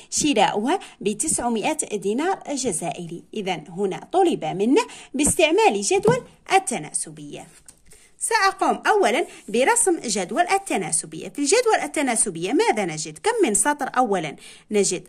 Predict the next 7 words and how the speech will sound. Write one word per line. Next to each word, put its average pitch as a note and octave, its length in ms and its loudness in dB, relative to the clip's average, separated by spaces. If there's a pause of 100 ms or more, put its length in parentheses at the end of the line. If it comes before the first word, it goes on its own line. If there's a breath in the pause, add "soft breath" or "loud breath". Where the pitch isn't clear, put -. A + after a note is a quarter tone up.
(120)
السطر - 360 0 (100)
الأول G4+ 400 4 (560 soft breath)
ونجد G3+ 560 -2
السطر G#3+ 440 0 (420)
الثاني. A#3+ 840 2
جيد. F#3+ 560 -4
ومجموعة G#3 800 0